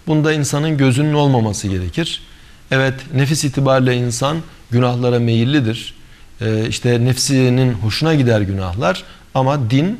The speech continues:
bunları yasaklar. Demek ki İsrailoğullarında da peygamberin getirdiği esaslarla onların nefislerinin o-, ortaya koyduğu esaslar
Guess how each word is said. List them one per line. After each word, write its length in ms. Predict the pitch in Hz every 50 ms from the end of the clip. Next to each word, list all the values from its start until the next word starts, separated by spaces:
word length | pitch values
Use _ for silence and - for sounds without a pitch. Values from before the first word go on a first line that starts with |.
| - -
bunları 420 | - 127 123 113 113 127 175 196 233 - - - -
yasaklar. 600 | 113 113 - - 113 98 - - 98 87 - - - - - - - - - - - - - - - -
Demek 280 | 185 196 220 220 220 -
ki 100 | - 160
İsrailoğullarında 1120 | - - - - 156 151 151 156 151 147 143 143 143 139 139 135 139 139 139 151 127 107
da 160 | 104 120 151 156 - - - - - - - - - - - - - - - - - - -
peygamberin 560 | - 127 135 147 147 143 127 151 151 160 151
getirdiği 460 | 139 139 123 - 135 127 123 135 135
esaslarla 800 | 135 117 - - 127 120 - - 151 143 135 110 104 117 143 160 160 - - - - - - -
onların 420 | 127 135 139 147 151 156 143 135
nefislerinin 580 | 135 127 131 131 127 - 151 143 151 196 202 170
o-, 180 | 147 139 147 156 -
ortaya 420 | - 127 120 - - 120 120 117 117
koyduğu 300 | - 113 113 107 107 110
esaslar 640 | 113 107 - - 107 95 - - 160 180 185 -